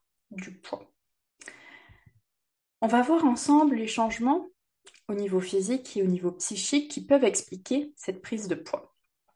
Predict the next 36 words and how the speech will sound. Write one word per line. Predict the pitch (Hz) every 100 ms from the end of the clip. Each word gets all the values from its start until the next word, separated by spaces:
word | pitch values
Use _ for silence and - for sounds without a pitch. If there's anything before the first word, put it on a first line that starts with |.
| _ _ _ -
Donc | 190 180
il | 185
y | 185
en | 180
a | 190 - -
plusieurs, | - 185 226 302
ça | 330 180
veut | 175
pas | 190
dire | 185 240
que | - 190 - - - _ _ _ -
c'est, | - -
c'est, | 190 - 294
c'est, | - _ _ - 277 -
toutes | 262 -
ces | - 196
ex-, | 196 185 - -
toutes | 202
ces | - - 202 190
pistes, | - 285 294 -
en | 196
fait, | 226 226
toutes | - -
ces | 196 180 185
explications, | 196 - 202 190 190 254 285 - - - -
euh, | 190 175 - - -
peuvent | 220 220
cohabiter, | - 226 202 190 190 240
bien | 214 180
entendu. | 175 175 175 - _ _ _ _ _ _ _ _ _ - - - -
Alors | - 190
tout | 185
d'abord, | 220 220 277
c'est | 320 202
une | 190
période | 196 190 220 262